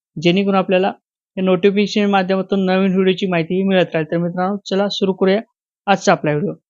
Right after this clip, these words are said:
शेतकरी मित्रांनो, न-, महिलेसाठी हे महत्त्वाचं असं अपडेट आहे. ज्या महिलेला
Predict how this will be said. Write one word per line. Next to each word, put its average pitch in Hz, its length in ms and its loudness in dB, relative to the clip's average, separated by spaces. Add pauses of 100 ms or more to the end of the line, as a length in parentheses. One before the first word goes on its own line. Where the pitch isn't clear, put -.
(800)
शेतकरी 180 380 2
मित्रांनो, 214 440 0 (400)
न-, 170 100 -2
महिलेसाठी 190 920 0
हे 185 120 -2
महत्त्वाचं 180 460 -2
असं 180 160 0
अपडेट 170 280 0
आहे. 170 120 0 (520)
ज्या 190 160 4
महिलेला 196 520 2